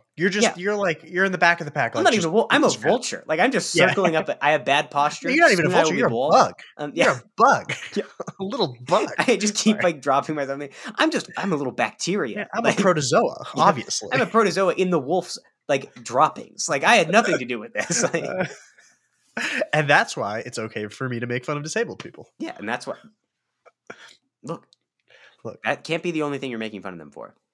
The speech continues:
Speaker 2: But look,
Speaker 1: You can make fun of them, but not for that.
Speaker 2: how can you? Would you hand a
Speaker 1: Unless
Speaker 2: painter? Would you hand him
Speaker 1: <laughs> No.
Speaker 2: a set of paints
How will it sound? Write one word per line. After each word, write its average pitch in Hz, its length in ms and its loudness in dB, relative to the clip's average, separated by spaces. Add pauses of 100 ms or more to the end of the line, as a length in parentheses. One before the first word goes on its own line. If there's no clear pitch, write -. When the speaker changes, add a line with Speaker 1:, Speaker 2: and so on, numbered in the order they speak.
(260)
Speaker 2:
But 139 360 0 (1500)
look, 151 200 -8
Speaker 1:
You 202 80 -6
can 196 180 -6
make 214 220 0
fun 226 240 0
of 180 120 0
them, 123 400 -6
but 127 220 0
not 120 260 -6
for - 160 -14
that. - 280 -10 (320)
Speaker 2:
how 190 200 0
can 208 180 -8
you? 165 80 -6 (500)
Would 143 180 -2
you 117 80 -2
hand 165 300 -2
a 175 40 -2
Speaker 1:
Unless - 60 -8
Speaker 2:
painter? 147 560 -6 (500)
Would 135 120 -6
you - 100 4
hand 160 280 0
him 170 320 -2 (120)
Speaker 1:
<laughs> - 120 -20
No. 139 320 6
Speaker 2:
a 180 40 8
set 160 160 2
of 160 120 2
paints 147 400 0